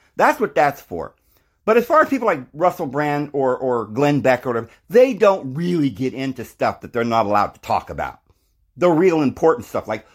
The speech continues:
who's doing this to us? They never tell us who these people are. Well, they don't know that. They don't know. Well, I, I don't know how you could not know, at least after the last sixty years, that the C I A was established right after World War Two,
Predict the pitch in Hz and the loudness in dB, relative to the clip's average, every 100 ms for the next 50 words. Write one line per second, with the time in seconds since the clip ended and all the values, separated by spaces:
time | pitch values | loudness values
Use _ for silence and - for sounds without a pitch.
0 | _ 302 294 131 92 214 196 117 92 87 | _ 4 4 2 2 4 4 2 -6 -12
1 | - 110 80 - 175 240 359 415 - 320 | -12 -8 -8 -6 -6 -4 -4 -4 -2 2
2 | 302 277 294 294 254 285 269 254 320 311 | 2 2 -4 -2 -2 -4 0 2 4 2
3 | - - - 220 214 247 285 294 247 294 | -2 -16 -2 0 2 2 0 -2 0 0
4 | 339 254 110 76 - - 196 220 247 240 | 0 0 -4 -6 -12 -4 0 0 0 -2
5 | 320 - - - 214 - - 185 220 226 | -2 -4 -20 -2 2 2 0 -2 -2 0
6 | 233 277 214 202 - 226 240 214 214 185 | -2 0 -2 -6 -2 0 0 -2 -6 -2
7 | 180 - 175 180 135 - _ - 202 208 | -2 -2 0 2 2 -2 _ -6 -2 0
8 | 254 214 185 151 156 156 165 160 - 220 | 0 0 -2 -2 -6 -2 -2 -4 -6 -8
9 | - 170 151 170 143 85 - _ _ _ | -8 -12 -4 -2 -2 -6 -12 _ _ _
10 | _ _ - - 143 - _ - 240 220 | _ _ -8 -6 -6 -10 _ -2 2 4
11 | 175 156 185 165 131 147 _ _ _ - | 4 2 2 2 0 -6 _ _ _ -8
12 | 175 165 151 - 190 190 175 156 180 190 | -4 -2 -4 -2 2 2 0 -2 0 0
13 | 180 170 180 170 156 156 196 156 | -2 -4 -2 0 -2 -2 -2 -2